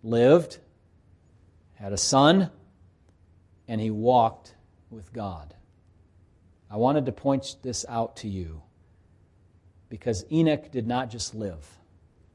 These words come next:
He walked with God. And my question to you this morning is, are you just living?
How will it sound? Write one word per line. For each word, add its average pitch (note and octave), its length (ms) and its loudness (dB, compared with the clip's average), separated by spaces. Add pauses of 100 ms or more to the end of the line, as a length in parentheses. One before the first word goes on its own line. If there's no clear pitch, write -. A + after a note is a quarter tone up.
(2000)
He A2 80 -10
walked G#2+ 320 0
with G#2+ 160 -20
God. F#2+ 340 -18 (1400)
And A2 100 -10
my B2+ 140 -2
question C#3+ 460 -4
to B2 40 -4
you C3+ 160 2
this C3+ 240 -6
morning A2 320 -10
is, G2+ 180 -10
are A2+ 140 -10
you B2+ 180 0
just C#3+ 300 -6
living? D3 460 -4